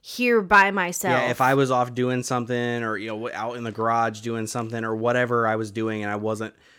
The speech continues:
Speaker 2: directly with you, you would feel that presence of, like, somebody's with you watching over you.
Speaker 1: But like I said, like, it wasn't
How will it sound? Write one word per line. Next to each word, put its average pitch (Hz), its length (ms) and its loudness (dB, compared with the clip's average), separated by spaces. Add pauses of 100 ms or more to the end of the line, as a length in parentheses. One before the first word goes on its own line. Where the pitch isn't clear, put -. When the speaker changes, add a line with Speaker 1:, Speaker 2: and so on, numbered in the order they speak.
(160)
Speaker 2:
directly 113 600 -2
with 104 220 -4
you, 117 220 -2
you 113 240 -4
would 107 140 -6
feel 110 240 -4
that 98 180 -4
presence 98 480 -6
of, 95 100 -10
like, 95 180 -6
somebody's 101 600 -4
with 98 220 -8
you 110 140 -4
watching 95 440 -4
over 90 220 -12
you. 73 260 -14 (800)
Speaker 1:
But 254 120 4
like 277 200 8
I 262 120 6
said, 262 260 2
like, 202 160 0
it 220 180 0
wasn't 233 500 2